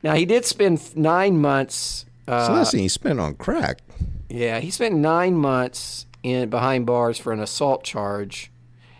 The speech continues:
Speaker 1: I think that was related to his friends, where they, you know, his friends
Speaker 2: We cracked the guy in the head with the
Speaker 1: Yeah.
Speaker 2: club.
Speaker 1: Yeah, and I said, he, like I said, he was reportedly been arrested forty-two times. Um,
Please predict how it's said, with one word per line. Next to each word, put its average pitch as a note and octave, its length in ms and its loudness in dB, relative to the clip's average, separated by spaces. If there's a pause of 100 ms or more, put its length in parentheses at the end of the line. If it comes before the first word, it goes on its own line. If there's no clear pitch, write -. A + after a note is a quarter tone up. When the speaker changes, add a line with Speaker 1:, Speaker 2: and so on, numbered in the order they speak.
(640)
Speaker 1:
I C#3+ 40 -14
think G#3+ 200 -4
that D#3+ 160 2
was B2+ 160 -2
related B2+ 460 2
to B2 160 -6
his G#2+ 180 -4
friends, C3+ 480 -2
where C3 120 -2
they, A#2 280 -4
you A#2 100 -6
know, A#2 140 -6
his A2+ 180 -8
friends B2+ 400 -4
Speaker 2:
We - 40 -14
cracked B2 260 -2
the A#2 60 -8
guy A#2 220 2
in A2+ 80 0
the A2 60 0
head A#2 180 2
with A2+ 120 -2
the G#2+ 60 -4
Speaker 1:
Yeah. G2 60 -10
Speaker 2:
club. C3 360 0 (880)
Speaker 1:
Yeah, G#2+ 440 -6 (380)
and B2+ 120 -4
I B2+ 80 0
said, C3+ 220 0
he, C3+ 140 -4
like C#3 200 -2
I - 20 -4
said, C3+ 180 -4
he C3+ 120 0
was B2+ 160 -4 (160)
reportedly B2+ 680 -2
been A#2+ 140 -2
arrested A#2 440 -4
forty-two A#2+ 460 -6
times. A2 520 -6 (800)
Um, A2+ 540 -8